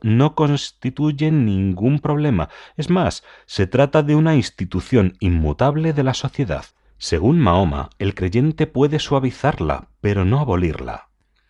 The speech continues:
Todavía en la actualidad, las víctimas privilegiadas de las razias de los árabes musulmanes son, como siempre, los negros, precisamente,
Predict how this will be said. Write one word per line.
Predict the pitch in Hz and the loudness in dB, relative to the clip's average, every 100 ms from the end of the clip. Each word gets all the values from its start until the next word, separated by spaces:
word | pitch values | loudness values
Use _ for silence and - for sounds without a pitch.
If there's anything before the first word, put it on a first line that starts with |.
| _ _ - | _ _ -2
Todavía | 98 98 120 170 | 2 2 2 2
en | 117 87 | 2 2
la | |
actualidad, | - 95 82 85 104 90 - - - | -2 -4 -4 0 0 0 -4 -20 -8
las | 82 80 | -6 -2
víctimas | 104 131 - 117 110 | -4 -4 -2 -2 -2
privilegiadas | - 113 98 101 90 90 - 143 123 95 | -4 -4 -2 -2 -4 -6 -2 -2 -2 -4
de | 92 | -4
las | 87 82 | -4 -4
razias | 90 127 - - 85 82 85 | -6 -6 -6 -6 -4 -4 -4
de | |
los | 80 73 123 | -6 -4 -2
árabes | 127 87 80 80 - | 0 0 -2 -6 -8
musulmanes | 78 - 71 69 85 98 85 | -10 -12 -10 -6 -2 -2 -2
son, | - 120 92 73 - - _ | -2 -2 0 -2 -8 -20 _
como | - 143 | 0 2
siempre, | 92 - 117 107 101 90 - - | 0 0 2 2 0 -6 -10 -16
los | 78 67 90 | -10 -6 -2
negros, | 107 85 65 - | -2 -2 -8 -12
precisamente, | - 92 87 - - 92 90 80 - | -8 -8 -8 -8 -6 -2 -2 -2 -6